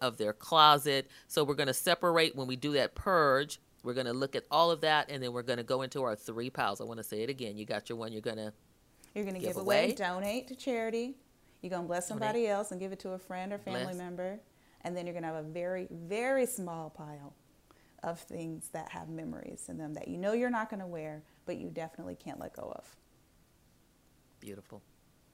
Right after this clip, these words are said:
Speaker 1: And another thing, um, and I know you, you know about this, is that, you know, as you age, your body does, it does change.
Speaker 2: Yeah.
Speaker 1: And there are just th-, things that aren't, aren't going back. And
Speaker 2: Mm-hmm.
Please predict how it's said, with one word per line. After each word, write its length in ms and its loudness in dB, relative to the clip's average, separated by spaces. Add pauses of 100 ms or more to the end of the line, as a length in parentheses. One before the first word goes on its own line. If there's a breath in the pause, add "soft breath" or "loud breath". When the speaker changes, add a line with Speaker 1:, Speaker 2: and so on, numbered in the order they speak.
(440)
Speaker 1:
And 160 10
another 320 8
thing, 520 6
um, 380 6
and 100 4
I 80 6
know 140 4
you, 300 0
you 160 0
know 160 8
about 240 6
this, 160 2
is 140 2
that, 200 6
you 80 0
know, 100 4
as 240 4
you 140 -4
age, 220 4
your 80 2
body 480 0
does, 400 -2 (300 soft breath)
it 180 0
does 180 0
change. 380 -8
Speaker 2:
Yeah. 180 -4
Speaker 1:
And 80 -2
there 120 2
are 40 0
just 240 -6
th-, 220 -4
things 260 -4
that 180 -2
aren't, 160 -2 (140)
aren't 180 2
going 200 0
back. 320 -2
And 220 -2
Speaker 2:
Mm-hmm. 80 -8